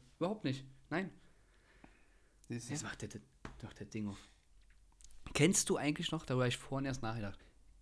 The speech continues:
Speaker 1: das ist ja jetzt wiedergekommen, ja, vorab, bevor einer hier wie so ein nerviges Kind in der fünften Klasse den Arm hochhebt wie in der Schule und den zweiten Arm noch zum Stützen nimmt, ja, weil er hofft, dass die Englischlehrerin sagt, „Ja, okay,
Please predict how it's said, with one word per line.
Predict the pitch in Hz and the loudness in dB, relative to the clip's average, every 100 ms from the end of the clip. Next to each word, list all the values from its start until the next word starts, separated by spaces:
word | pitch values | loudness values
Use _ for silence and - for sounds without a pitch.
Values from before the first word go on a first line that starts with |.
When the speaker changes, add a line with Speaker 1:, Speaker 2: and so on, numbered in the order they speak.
| - - - - - - | -20 -20 -20 -20 -20 -4
Speaker 1:
das | 120 139 | 0 2
ist | 131 | 6
ja | 123 | 8
jetzt | 110 113 - 101 | 8 6 2 -2
wiedergekommen, | 107 156 180 175 - 180 175 | 4 4 4 0 -2 0 4
ja, | 113 135 | 4 2
vorab, | - 117 - 151 - | 0 -2 0 -2 -4
bevor | - - 120 | -10 -4 -2
einer | 113 127 | 0 0
hier | 123 123 123 117 | 0 0 0 0
wie | 117 | -2
so | 117 | -4
ein | 113 | -2
nerviges | 110 117 131 127 123 | -2 -2 -2 -2 -2
Kind | - 135 | 0 0
in | 131 | 2
der | 123 | 0
fünften | - 123 135 | 0 -6 -6
Klasse | 127 131 131 | -2 -2 -2
den | 120 - | -6 -6
Arm | - 131 156 | -4 -4 0
hochhebt | 160 160 - 160 156 - | 2 0 2 0 0 0
wie | |
in | 135 | 2
der | 127 | 2
Schule | - 151 180 202 | 0 -2 2 2
und | 156 135 | 2 0
den | 135 123 | 0 0
zweiten | - 139 143 113 | 0 0 2 0
Arm | 135 | 0
noch | 143 | 0
zum | - 127 | 2 2
Stützen | - - 175 - 127 | 2 -4 -4 2 6
nimmt, | 120 147 - | 6 4 2
ja, | 117 143 | 0 4
weil | 127 | 6
er | 123 113 | 6 4
hofft, | 143 151 139 | -2 -2 -4
dass | 131 | -2
die | - - | -2 0
Englischlehrerin | 135 165 170 - 156 143 | 2 2 2 2 4 4
sagt, | 135 - | 2 4
„Ja, | 147 | 2
okay, | 147 - 170 | 4 4 2